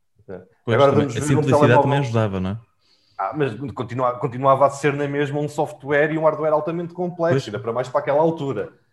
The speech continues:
Speaker 2: Ah,
Speaker 1: Pois.
Speaker 2: mas,
Speaker 1: Hum.
Speaker 2: mas hoje em dia, um bug num, num I O S ou num Android é uma coisa banal.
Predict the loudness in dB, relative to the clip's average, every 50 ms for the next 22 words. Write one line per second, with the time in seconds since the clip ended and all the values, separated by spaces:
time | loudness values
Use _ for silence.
0 | _ _ -8 -6 -2 -2 -2 -2 -2 -4 -8 -10 -10 -10 -8 -8 -8 -10 -12 -10
1 | -8 -8 -8 -8 -10 -16 -8 -8 -6 -4 -2 -4 -2 -2 -4 -4 -4 -4 -4 -4
2 | -2 -2 -2 -2 -4 -6 -8 -8 -6 -2 2 4 4 4 2 0 -6 -8 -10 -10
3 | -12 -12 -14 -14 -12 -12 -10 -8 -4 -2 0 0 0 0 -2 -4 -6 -8 -8 -6
4 | -8 -8 -10 -10 -6 -2 -2 0 0 0 -2 -4 -4 -4 -6 -8 -6 -6 -6 -2
5 | -2 -4 -2 -4 -2 0 2 2 2 2 0 -6 -10 -20